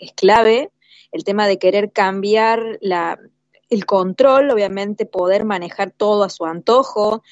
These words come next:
saber en qué se gasta, en qué no se gasta, poder controlar la parte de la circulación, poder, eh, generar, eh,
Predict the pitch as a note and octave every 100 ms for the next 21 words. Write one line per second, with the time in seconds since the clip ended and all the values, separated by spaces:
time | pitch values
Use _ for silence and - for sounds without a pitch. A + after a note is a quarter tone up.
0 | _ - F#3+ F3 G3 G3 F#3 - F3+ A#3
1 | G#3 G3+ - E3+ D#3+ E3+ F3 - D#3+ G3+
2 | B3 - F#3+ F#3 F#3+ - _ - F3+ F#3
3 | G#3 A3+ G#3+ G3 F3+ G3 G#3 F#3 G3 F#3+
4 | G3 F3+ - E3+ - E3+ E3 - A#3 B3+
5 | C4+ B3 A#3+ _ - G3+ G3 G#3 G#3+ A#3+
6 | _ F#3+ G3 F#3 F#3 G3 G3+ G#3 G#3 _
7 | - _ - F#3 F3+ E3+ E3 -